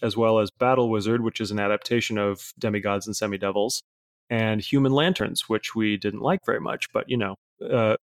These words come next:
four out of five ain't bad. <laughs> So the cast for this movie is immense, and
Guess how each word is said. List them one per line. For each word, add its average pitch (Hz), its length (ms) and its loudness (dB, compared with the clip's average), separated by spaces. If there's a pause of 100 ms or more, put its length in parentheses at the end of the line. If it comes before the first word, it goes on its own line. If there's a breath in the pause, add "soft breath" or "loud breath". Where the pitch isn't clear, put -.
four - 500 0
out 110 80 4
of 104 80 -2
five 104 240 2
ain't 104 160 0
bad. 123 240 2 (200)
<laughs> 170 1080 0 (1300 loud breath)
So 143 440 6
the 131 300 4
cast 240 420 2
for 156 100 0
this 139 220 2
movie 123 440 4
is 127 360 4 (100)
immense, 104 800 0 (180)
and 117 480 2